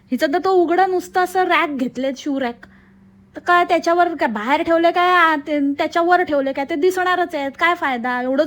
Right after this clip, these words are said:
तो क्वालिटी, क्वालिटी तर जरा व्यवस्थित तरी घ्यायचा, जरा डोकं लावून तरी घ्यायचा. बोलली ना, काहीतरी येडा बनवायचं, काहीतरी करायला अक-, म्हणजे अक्कल काढीची नाहीये. पण म्हणतात ना की पैसा क्लास आणत नाही, तो पैसा मिळालाय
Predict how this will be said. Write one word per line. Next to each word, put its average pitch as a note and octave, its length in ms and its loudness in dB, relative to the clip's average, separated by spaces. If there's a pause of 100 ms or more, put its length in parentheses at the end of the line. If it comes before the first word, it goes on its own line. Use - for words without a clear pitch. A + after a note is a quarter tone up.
तो F4+ 40 -2
क्वालिटी, D4+ 480 -4
क्वालिटी D4+ 480 -4
तर D#4+ 60 -6
जरा D4+ 260 -2 (320)
व्यवस्थित D#4 520 2
तरी F#4 180 2
घ्यायचा, A#3+ 340 -2
जरा C#4 180 -2
डोकं D4+ 360 -2
लावून E4 280 2
तरी F#4 200 0
घ्यायचा. B3 480 -4 (480)
बोलली D#4 300 2
ना, F4 200 2
काहीतरी C#4+ 380 -2
येडा C4 340 0
बनवायचं, C4+ 540 -2
काहीतरी C4+ 420 -6
करायला C4+ 480 -2
अक-, A#3+ 280 -6
म्हणजे C4 200 -4
अक्कल - 440 -2
काढीची E4 420 -2
नाहीये. A#3+ 300 -4
पण C#4+ 260 -4 (360)
म्हणतात D#4 360 0
ना D4+ 160 0
की E4 140 -6
पैसा D4 400 0
क्लास E4+ 420 2
आणत C#4+ 280 -2
नाही, G#3+ 160 -4
तो B3 60 -8
पैसा C#4+ 440 0
मिळालाय F#4+ 480 4